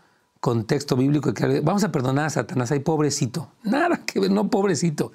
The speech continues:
Él es malvado. Jesucristo lo, lo llamó asesino y mentiroso. Dice, "Él ha sido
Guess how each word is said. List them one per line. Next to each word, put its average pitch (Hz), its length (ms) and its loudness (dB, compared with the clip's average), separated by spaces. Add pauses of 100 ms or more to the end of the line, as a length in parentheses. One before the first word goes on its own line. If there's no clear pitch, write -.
(240)
Él 156 140 2
es 170 160 2
malvado. 147 760 2 (360)
Jesucristo 156 440 2
lo, 190 80 2
lo - 540 -4
llamó 131 260 2
asesino 160 640 0
y 143 80 2
mentiroso. 117 680 0 (420)
Dice, 151 240 0
"Él 185 120 2
ha 208 60 -2
sido 208 400 0